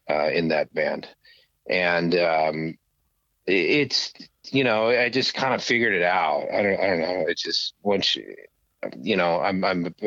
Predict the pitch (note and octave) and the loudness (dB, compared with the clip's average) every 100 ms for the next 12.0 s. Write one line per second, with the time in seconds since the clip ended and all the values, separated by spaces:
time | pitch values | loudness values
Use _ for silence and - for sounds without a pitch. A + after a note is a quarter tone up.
0 | - G2+ G2 F#2+ F#2+ F2+ F2 E2+ E2 - | -2 0 2 2 2 2 2 2 0 -2
1 | E2+ F2 - E2+ - - D2+ D2+ - E2 | -2 -2 -2 -2 -4 0 -2 -2 -2 0
2 | D#2 D2+ D2+ - - - - - - _ | 2 2 0 -4 -20 -20 -20 -20 -20 _
3 | E2+ E2 D#2+ - F2 E2+ E2 - D#2+ D#2 | -4 -2 0 0 2 2 0 0 0 -2
4 | - - F2+ D#2 D2+ D2+ - D#2+ D2 _ | -6 -4 0 0 0 -2 -4 -4 -6 _
5 | - A2+ G#2 G2 F2 - A2+ G2 F2 - | -4 -2 0 -2 -2 -2 0 2 0 -2
6 | D#2 C2+ - - - D2+ - - - - | -8 -8 -10 -12 -8 -6 -6 -12 -20 -18
7 | - - _ - E2+ E2+ D#2+ D#2+ E2 - | -18 -18 _ -4 0 0 0 -2 -4 -8
8 | _ _ _ _ _ _ _ _ _ _ | _ _ _ _ _ _ _ _ _ _
9 | _ _ _ _ - - A#2+ - - - | _ _ _ _ -10 -2 0 0 -2 -2
10 | C3 B2+ C3+ C3 B2+ A2+ G#2 G2 E2 - | 2 4 4 4 2 2 2 0 -2 -6
11 | - - - - C3+ B2 G#2 G#2+ A#2 | -10 -8 -4 0 2 4 4 2 0